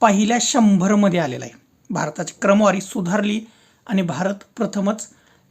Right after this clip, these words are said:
पहिल्या शंभरमध्ये आलाय. आणि शाश्वत विकास ध्येय निर्देशांक म्हणजे काय, याची एक थोडक्यात आपण माहिती घेऊया.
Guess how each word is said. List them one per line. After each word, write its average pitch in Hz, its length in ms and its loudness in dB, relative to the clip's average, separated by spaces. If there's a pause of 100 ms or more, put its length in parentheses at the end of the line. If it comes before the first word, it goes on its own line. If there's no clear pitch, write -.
पहिल्या 226 300 4
शंभरमध्ये 196 600 2
आलाय. 160 220 -2 (640)
आणि 208 220 2
शाश्वत 277 540 0
विकास 233 460 0
ध्येय 185 320 0
निर्देशांक 214 760 -2
म्हणजे 175 280 0
काय, - 260 -8 (300)
याची 226 220 -2
एक 233 220 -8
थोडक्यात 247 580 -4 (680)
आपण 202 240 2
माहिती 180 320 0
घेऊया. 160 320 -2